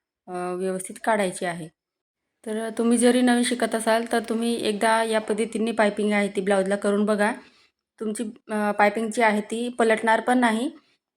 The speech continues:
आणि, अ, ब्लाऊज जेव्हा घालतो तेव्हा व्यवस्थित अंगात व्यवस्थित फिटिंगमध्ये बसते ती.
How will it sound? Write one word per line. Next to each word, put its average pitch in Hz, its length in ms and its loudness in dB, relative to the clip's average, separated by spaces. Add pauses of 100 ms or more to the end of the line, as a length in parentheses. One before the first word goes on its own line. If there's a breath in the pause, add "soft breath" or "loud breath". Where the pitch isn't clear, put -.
(140)
आणि, 226 340 -4 (140)
अ, 208 220 -2
ब्लाऊज 214 260 2
जेव्हा 240 240 0
घालतो 240 340 0
तेव्हा 220 240 -2
व्यवस्थित 214 480 -2
अंगात 214 220 2 (160)
व्यवस्थित 214 380 -4
फिटिंगमध्ये 202 440 -2
बसते 202 260 -4
ती. 254 280 -8